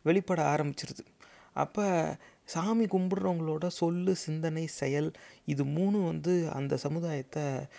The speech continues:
பெரிய அளவு பாதிச்சபடியே தான் இருக்கு. இன்னைக்கு தமிழ் சமுதாயம் சந்திச்சுக்கிட்டு இருக்க பெருவாரியான பிரச்சனைகளுக்கு இந்த மாதிரி சாமி கும்பிடுறவங்களுடைய சிந்தனை, சொல், செயல்,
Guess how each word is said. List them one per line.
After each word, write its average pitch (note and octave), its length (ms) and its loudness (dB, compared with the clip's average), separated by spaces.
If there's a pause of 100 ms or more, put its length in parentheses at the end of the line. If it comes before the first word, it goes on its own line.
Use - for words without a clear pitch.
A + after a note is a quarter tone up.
(220)
பெரிய A#3+ 340 4
அளவு F#3 280 2
பாதிச்சபடியே D#3 640 0
தான் D3+ 160 -2
இருக்கு. C#3 340 -4 (360)
இன்னைக்கு A#3+ 460 2
தமிழ் G3 240 0
சமுதாயம் F3 580 -2 (100)
சந்திச்சுக்கிட்டு D#3 500 -8
இருக்க D3+ 280 -4
பெருவாரியான D3+ 520 0
பிரச்சனைகளுக்கு B2+ 840 -6 (420)
இந்த F#3 260 2
மாதிரி G3+ 260 0
சாமி A3 400 0
கும்பிடுறவங்களுடைய E3 1200 0 (840)
சிந்தனை, F3 520 2
சொல், E3+ 320 -2
செயல், D#3+ 440 -2